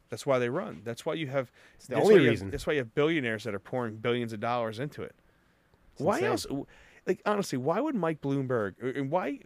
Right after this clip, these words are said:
Speaker 1: why do we even allow this? Well, why is he, why is he able to take,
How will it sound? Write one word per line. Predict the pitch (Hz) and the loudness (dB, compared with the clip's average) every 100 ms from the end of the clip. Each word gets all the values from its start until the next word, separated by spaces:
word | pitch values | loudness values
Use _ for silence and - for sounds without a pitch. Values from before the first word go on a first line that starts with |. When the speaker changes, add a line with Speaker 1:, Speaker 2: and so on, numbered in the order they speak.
| 98 - - | -16 -18 -12
Speaker 1:
why | 139 180 | -2 0
do | 254 | 2
we | 254 | 0
even | 175 123 | -2 -4
allow | 107 101 98 | -2 -2 -2
this? | 78 - - - _ _ _ _ _ _ _ - | -4 -10 -16 -18 _ _ _ _ _ _ _ -6
Well, | 127 | -4
why | 160 | -2
is | 220 - | -4 -4
he, | 240 | -2
why | 214 147 175 - | -2 -4 -6 -6
is | 240 | -6
he | 247 208 | 0 0
able | 165 | 0
to | 143 | -4
take, | - 127 - | -2 -2 -4